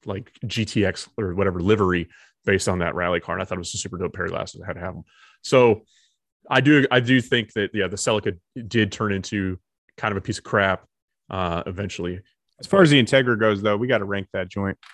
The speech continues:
Speaker 1: Yeah. So here, back up to Honda stuff. We were talking about, like, the Integra Type R, and what was the, what did you call that crazy shaped intake, the power chamber intake? What was the slang term for it that everybody would
Speaker 2: Did you
Speaker 1: call
Speaker 2: ever
Speaker 1: it?
Speaker 2: own one?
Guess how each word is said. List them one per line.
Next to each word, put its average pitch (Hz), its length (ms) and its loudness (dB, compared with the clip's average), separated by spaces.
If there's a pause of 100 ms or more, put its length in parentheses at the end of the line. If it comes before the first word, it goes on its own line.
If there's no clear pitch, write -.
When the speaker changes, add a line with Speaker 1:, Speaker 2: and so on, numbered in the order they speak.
Speaker 1:
Yeah. 98 320 -2 (160)
So 107 540 0 (200)
here, 175 160 -2 (540)
back 165 200 -2
up 277 100 -2
to - 80 -4
Honda 147 220 0
stuff. 113 240 0
We 117 120 -2
were 123 40 -4
talking 151 200 -4
about, 123 140 -2
like, 110 180 -4 (560)
the 110 160 -4
Integra 110 340 -2
Type 107 220 -2
R, 104 240 0 (480)
and 98 420 0 (1300)
what 135 240 0
was 196 220 2
the, 117 340 0 (340)
what 139 140 0
did 202 160 -2
you 196 80 -4
call 117 280 -4
that 98 200 -2
crazy 117 380 -2
shaped 113 380 -4
intake, 90 520 -6
the - 60 -6
power 127 280 -2
chamber 92 320 -6
intake? 87 400 -8 (120)
What 110 120 0
was 120 160 -4
the 98 240 -2
slang 113 400 -6
term 92 380 -6 (440)
for 87 300 -6
it - 80 -4 (120)
that - 120 -14
everybody 92 320 -4
would 90 60 -6
Speaker 2:
Did 139 120 4
you 240 80 10
Speaker 1:
call 247 40 8
Speaker 2:
ever 202 160 6
Speaker 1:
it? 143 60 4
Speaker 2:
own 160 180 4
one? 170 240 2